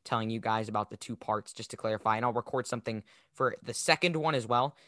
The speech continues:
So we'll be recording that tomorrow, and you'll probably get both of them. You'll, you'll get both of them at the same time unless something changes.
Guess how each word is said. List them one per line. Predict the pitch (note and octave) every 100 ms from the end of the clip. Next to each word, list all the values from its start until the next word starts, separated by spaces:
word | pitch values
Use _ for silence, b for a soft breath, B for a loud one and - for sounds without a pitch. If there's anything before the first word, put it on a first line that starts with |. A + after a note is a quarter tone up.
| _
So | -
we'll | F3
be | F3
recording | D#3 E3 D#3
that | D3 B2+
tomorrow, | - A#2+ A2+ A2 A2+
and | A2+ A2
you'll | G#2+ G2
probably | - G#2+
get | F#2+ G2+
both | G2+ G2
of | G2
them. | G2+ G2
You'll, | D3 E3
you'll | E3+ F#3
get | F3+
both | D#3 D3+
of | C3+
them | C3
at | A#2
the | A#2
same | A#2 G#2
time | G2+ G#2 G2+
unless | G#2
something | - G#2 G#2
changes. | - A#2 G#2